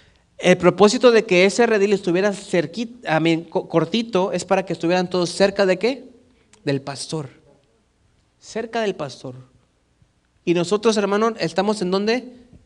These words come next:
En el redil. Jesús dice que las noventa y nueve las dejaba ¿en dónde?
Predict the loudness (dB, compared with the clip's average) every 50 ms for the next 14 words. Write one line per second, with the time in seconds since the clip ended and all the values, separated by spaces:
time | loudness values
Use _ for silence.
0 | _ _ _ _ _ _ _ _ _ _ _ 0 2 2 2 2 2 2 2 2
1 | 0 0 -4 -6 -10 -16 -20 -20 _ _ -2 0 2 2 0 0 0 0 0 2
2 | 4 4 4 4 4 4 2 2 2 2 4 4 4 4 4 4 2 2 4 6
3 | 6 6 6 6 4 2 4 2 0 0 -6